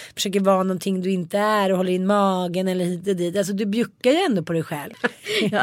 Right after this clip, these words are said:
Speaker 2: alltid haft, liksom, tuttar, rumpa och, liksom, höfter.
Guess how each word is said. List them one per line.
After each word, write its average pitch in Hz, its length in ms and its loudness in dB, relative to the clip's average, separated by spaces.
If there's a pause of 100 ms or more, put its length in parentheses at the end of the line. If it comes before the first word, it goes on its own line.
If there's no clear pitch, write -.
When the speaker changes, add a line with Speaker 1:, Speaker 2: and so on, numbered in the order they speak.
(120)
Speaker 2:
alltid 220 280 2
haft, 311 240 0
liksom, 175 260 -4
tuttar, 165 720 -2
rumpa 165 760 -4
och, 151 200 -8
liksom, 151 280 -8
höfter. 165 760 -6